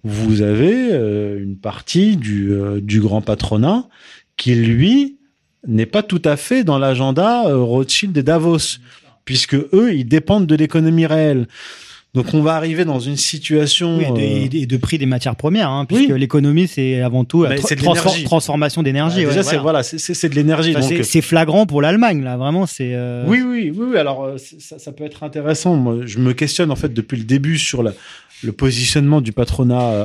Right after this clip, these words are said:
Speaker 1: allemand, qui est muet pour l'instant, mais à un moment donné, le patronat allemand va se rendre compte, et je pense qu'il l'anticipe déjà, qu'il va être saigné à blanc.
Speaker 2: Ouais.
Speaker 1: Donc en fait, on va arriver, on va arriver à une, dans une situation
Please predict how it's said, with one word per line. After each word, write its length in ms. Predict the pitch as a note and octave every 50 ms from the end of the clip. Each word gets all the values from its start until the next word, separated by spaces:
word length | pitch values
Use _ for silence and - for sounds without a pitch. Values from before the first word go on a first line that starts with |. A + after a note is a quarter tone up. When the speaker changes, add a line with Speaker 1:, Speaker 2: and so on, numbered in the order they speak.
| A2 -
Speaker 1:
allemand, 440 | B2 B2 B2 B2 D3 G3+ C4 D4 C#4 _ _ _ _ -
qui 180 | - B2+ B2
est 60 | B2 B2
muet 340 | C3+ C#3 D3+ D#3 D#3+ D#3+
pour 240 | D#3 D#3 - A2 G#2+
l'instant, 440 | G#2+ G#2+ A2+ A2 - - A3 C4+ D4
mais 100 | A#3 C#3
à 60 | A#2 A2+
un 160 | A2+ A#2 A#2+
moment 260 | B2 A#2+ A#2+ A#2+ A#2
donné, 480 | A2 A#2 A#2+ D3 F#3 A#3 C4+ D4 C#4+ _ - - - - - _ _ _ -
le 220 | A#2 A2+ A#2 A#2+
patronat 500 | A#2 - A#2 - - - B2 A2+ A2+ A2
allemand 420 | A2 A2 A#2 C3+ F3 A3+ C4 C4+ F3+
va 140 | A2 A2
se 140 | G#2+ - -
rendre 360 | A#2 G#2 A2+ A2+ G#2+ G#2+ A#2+ A#2+
compte, 240 | - D3+ D3+ C3 A2
et 40 |
je 80 | G2+ -
pense 180 | - B2 - -
qu'il 160 | - A2 G2+
l'anticipe 500 | G2+ G2+ G2 - A#2 G#2+ - A#2 G2 G2
déjà, 340 | F#2+ G#2+ G#2 B2 F#3 A#3+ C4 - - - - - - _ -
qu'il 160 | - C3 A#2+ G#2+
va 180 | A2+ A#2+ C#3+
être 220 | F#3 F#3+ - - C3+
saigné 380 | - - - D3+ D3+ E3+ F3
à 120 | F3 E3 D#3
blanc. 280 | C#3 C#3 C3+ C3 B2+ -
Speaker 2:
Ouais. 60 | - - -
Speaker 1:
Donc 140 | B2+ - D#3+
en 40 |
fait, 180 | D#3 A3+ A3 A3
on 100 | F3 D3
va 160 | D3+ D3+ D3+
arriver, 520 | D3+ D3+ E3+ F3 F3+ E3+ E3+ F3+ F3 E3+ D3+
on 100 | A#2+ A2+
va 80 | A#2+ B2+
arriver 240 | C3 C#3+ D3 E3
à 20 | D3+
une, 120 | C3 C3 - - -
dans 140 | B2 A#2+
une 100 | A#2 A#2+
situation 720 | A#2 - - E3+ - - D#3 D3+ C#3 - - F3+ A3+ B3+